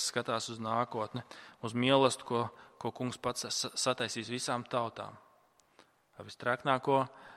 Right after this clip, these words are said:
labāko ēdienu un vislabākajiem vīniem, ja? Lielas svinības par, par jauno pasauli, ko viņš sarūpē.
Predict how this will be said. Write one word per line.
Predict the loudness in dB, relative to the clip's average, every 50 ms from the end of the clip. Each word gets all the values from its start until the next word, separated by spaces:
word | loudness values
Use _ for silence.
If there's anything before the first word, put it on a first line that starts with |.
| -20 -20 _ -20 _ _ _ -20 -20 -20 _ _ -4 0
labāko | 2 2 4 4 4 4 4 2 2 2 2 2 0 -4 -10 -14 -8 -4 0
ēdienu | 0 0 2 0 0 -2 -2 -2 -4
un | -4 -6
vislabākajiem | -4 -2 -2 0 2 2 2 2 2 0 -2 -2 -2 -4 -6
vīniem, | -6 -6 -6 -8 -8 -10 -10 -12 -12
ja? | -10 -10
Lielas | -8 -6 -4 -2 -2 -2 -2 -4 -4
svinības | -4 -4 -4 -4 -4 -6 -8 -8 -8 -6 -8 -8 -8 _ _ _ _ _ _ -20 -16 -12 -12 -12 -14 _ _ -10
par, | -8 -8 -8 -10 -12 -16 -20 -18 -16 -14 -14
par | -12 -12 -14 _ _ _ _ _ -10 -6
jauno | -2 0 0 0 -2 -4 -6 -6
pasauli, | -4 -4 -4 -4 -4 -4 -4 -4 -6 -8 -10
ko | -12 -12 -10
viņš | -8 -8 -6
sarūpē. | -6 -6 -6 -8 -10 -12 -12 -10 -10